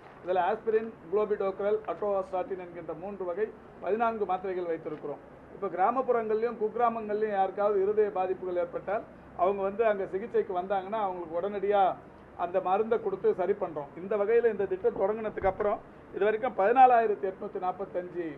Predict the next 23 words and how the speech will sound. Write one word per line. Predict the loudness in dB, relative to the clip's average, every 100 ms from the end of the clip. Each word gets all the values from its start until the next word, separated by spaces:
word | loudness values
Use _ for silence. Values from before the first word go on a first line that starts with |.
| -6
மாரடைப்பினால் | -2 -2 -4 -4 -4 0
பாதிக்கப்பட்டவர்கள் | 0 -2 -6 -6 -6 -4 -4 -6 -8 -10 0
உயிர் | 2 4 4
காப்பாற்றப்பட்டிருக்கிறார்கள். | 4 4 -2 -4 -6 -6 -6 -6 -8 -10 -12 -14 -2
நான் | 2 4 4
ஒவ்வொரு | 4 6 6
மருத்துவமனைக்கும் | 2 0 -4 -8 -6 -4 0
போறப்ப | 0 0 0 -4 -4 -10 -20 -8
அந்த | -6 -2 0
ல-, | 2 2
ரிஜிஸ்டரை | 0 -6 0 2
வாங்கி | 4 2 -2 -6 -8 -18 -20 -8
இந்த | 0
லோடிங் | 2 2 2
டோசஸ் | 0 0 -2 0
யாரு | 4 6 4 0
எடுத்தாங்கங்கிற | 0 0 0 -4 -4 -4
பட்டியலை | -4 -2 -2
வாங்கி | -2 0
அவங்களுக்கு | 0 0 -4 -4
ஃபோன் | -6 -6
பண்ணி | -10
கேட்கிறேன். | -10 -12 -12 -14